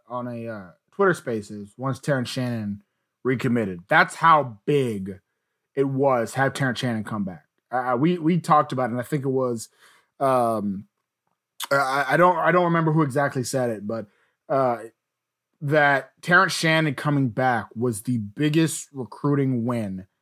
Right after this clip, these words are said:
Mark Adams had all offseason. It, it was huge. It was huge. He's gonna be the guy. Last year, and I've, I've been on Terrence Shannon's boat for quite a while now. Last year, I, I thought he was a little, sometimes a little bit timid. I, th-, I really wanted him to take that next step.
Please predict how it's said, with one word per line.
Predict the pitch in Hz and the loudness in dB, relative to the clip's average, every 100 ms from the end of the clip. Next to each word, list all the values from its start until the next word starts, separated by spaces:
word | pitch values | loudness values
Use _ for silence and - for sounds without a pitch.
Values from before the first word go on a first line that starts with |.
| _ _ _ | _ _ _
Mark | 139 135 | 2 2
Adams | 135 127 120 | 2 0 0
had | 123 123 | 0 0
all | 113 | 0
offseason. | 107 98 - 95 82 _ | -2 -4 -8 -18 -20 _
It, | 165 - | -8 2
it | |
was | 185 175 | 2 2
huge. | - 190 110 _ _ _ _ _ - | 2 2 0 _ _ _ _ _ -2
It | |
was | 151 147 | 0 2
huge. | 165 135 | 0 -2
He's | - 180 | 0 2
gonna | 175 196 | 4 2
be | 175 | 2
the | 170 | 2
guy. | 151 151 147 | 2 4 2
Last | 139 180 214 - | 4 4 4 2
year, | 165 | 2
and | 156 | 6
I've, | 196 190 - - _ | 4 4 -4 -20 _
I've | 151 185 | 2 2
been | 208 | 6
on | 190 | 4
Terrence | 170 180 170 | 4 2 2
Shannon's | 170 160 143 | 2 2 0
boat | 123 147 | 0 0
for | 131 | -2
quite | 120 160 | 0 2
a | 160 | 4
while | 135 135 127 | 4 2 2
now. | 131 127 - _ _ | -2 -6 -8 _ _
Last | 123 151 175 - | 0 4 4 2
year, | 170 156 | 2 2
I, | 151 135 135 | 2 0 0
I | 143 | 0
thought | 160 147 | 2 2
he | 151 | 2
was | 131 | 0
a | |
little, | 143 | -2
sometimes | 143 143 147 127 | -2 0 -2 0
a | |
little | 135 135 | 0 -2
bit | 117 | -2
timid. | 147 143 | -2 0
I, | 135 | -2
th-, | 139 | -2
I | |
really | 131 147 | 0 0
wanted | 139 135 | 2 0
him | |
to | 123 | -2
take | 135 | -2
that | 131 | -2
next | 127 - | -4 -4
step. | 160 147 | -2 -2